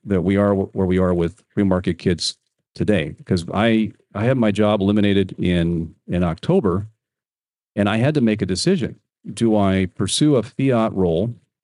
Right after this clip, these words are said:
that is going to be deeply unsatisfying? And I keep trying to do games and things on the, on the side for the kids, or do I look at the long term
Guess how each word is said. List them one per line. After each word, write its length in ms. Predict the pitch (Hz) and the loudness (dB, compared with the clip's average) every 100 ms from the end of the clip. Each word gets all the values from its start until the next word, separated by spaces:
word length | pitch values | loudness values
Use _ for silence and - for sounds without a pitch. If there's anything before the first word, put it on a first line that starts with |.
| _ _ _ _ _ _ _ | _ _ _ _ _ _ _
that 180 | 104 104 | 0 2
is 200 | 104 98 | 2 0
going 200 | 107 107 | 0 0
to 80 | 107 | 0
be 160 | 101 | -2
deeply 440 | 92 113 120 123 107 | -2 -4 -2 0 2
unsatisfying? 960 | 107 - 92 85 - 76 67 78 98 _ _ _ _ _ _ _ _ _ _ | 0 0 0 0 -4 -6 -4 -8 -10 _ _ _ _ _ _ _ _ _ _
And 140 | 104 101 | -2 0
I 80 | |
keep 220 | 107 135 123 | 0 -4 0
trying 180 | 120 | 0
to 60 | 117 | 2
do 140 | 113 | 2
games 360 | 107 104 104 101 | 0 0 2 2
and 120 | 95 | 0
things 280 | 92 90 90 | 0 -2 -2
on 100 | 90 | -2
the, 220 | 87 87 107 | -2 -6 -6
on 120 | 92 | -2
the 80 | 90 | -2
side 380 | - 98 90 87 | 0 0 0 0
for 120 | 98 | -2
the 80 | 90 | -6
kids, 580 | - 95 85 85 - - _ _ _ _ _ _ | -2 0 0 -2 -6 -8 _ _ _ _ _ _
or 540 | 120 170 135 95 101 139 - _ _ _ _ - | 0 2 2 2 0 -2 -8 _ _ _ _ -16
do 240 | 98 110 110 | -2 2 4
I 120 | 107 | 2
look 260 | 120 160 | 2 0
at 80 | 139 | -2
the 100 | 113 | -2
long 460 | 98 92 104 107 104 | -2 0 2 2 -2
term 600 | - 113 95 80 80 | -4 -2 -2 -2 -8